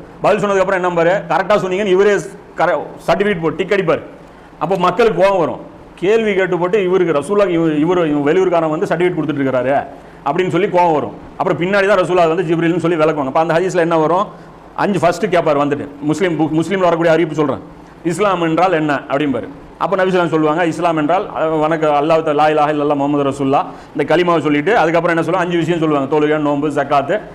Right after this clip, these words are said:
ஹஜ், இந்த அஞ்சு விஷயம் சொல்லுவாங்க. அடுத்து ரெண்டாவது கல்-, ரெண்டாவது கேள்வி கேட்பாரு, "ஈமான் என்றால் என்ன?" என்பாரு. இது ரெண்டாவது.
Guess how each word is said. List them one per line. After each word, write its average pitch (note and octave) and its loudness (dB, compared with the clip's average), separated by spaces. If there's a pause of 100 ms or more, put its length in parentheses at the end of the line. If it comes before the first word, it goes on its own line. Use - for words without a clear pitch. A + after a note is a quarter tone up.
(140)
ஹஜ், D3+ -2
இந்த E3+ 0
அஞ்சு D#3+ 2
விஷயம் D#3 0
சொல்லுவாங்க. C3 -2 (280)
அடுத்து E3+ 2
ரெண்டாவது F#3 2
கல்-, D#3+ 0
ரெண்டாவது F3+ 2
கேள்வி E3+ 2
கேட்பாரு, D3 -2
"ஈமான் G3+ 0
என்றால் F3 2
என்ன?" D3+ 0
என்பாரு. C3+ 0 (480)
இது F#3 2
ரெண்டாவது. E3+ 0